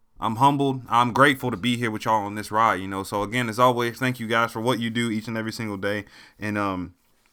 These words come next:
and definitely continue to put in that work, continue to become, you know, who you are, you know, because the destiny is there, right? The universe is, is giving, uh, giving you signs. You just, you just gotta, you gotta open your mind to it, you know.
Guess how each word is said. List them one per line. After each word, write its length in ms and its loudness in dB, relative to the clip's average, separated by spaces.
and 120 -2
definitely 240 2
continue 400 2
to 80 2
put 180 2
in 120 0
that 140 2
work, 320 0
continue 360 0
to 60 -2
become, 380 -2
you 80 -4
know, 100 4
who 160 0
you 220 4
are, 340 6
you 100 -12
know, 140 -4
because 260 -4
the 80 -6
destiny 400 4
is 120 -2
there, 220 2
right? 220 0
The 80 -6
universe 480 4
is, 160 -8
is 160 -4
giving, 260 4
uh, 80 0
giving 320 4
you 80 4
signs. 540 6
You 120 -10
just, 200 -12
you 180 -8
just 160 -12
gotta, 400 0
you 160 -10
gotta 200 -2
open 260 0
your 100 -2
mind 300 4
to 220 -4
it, 80 -10
you 100 -8
know. 180 -8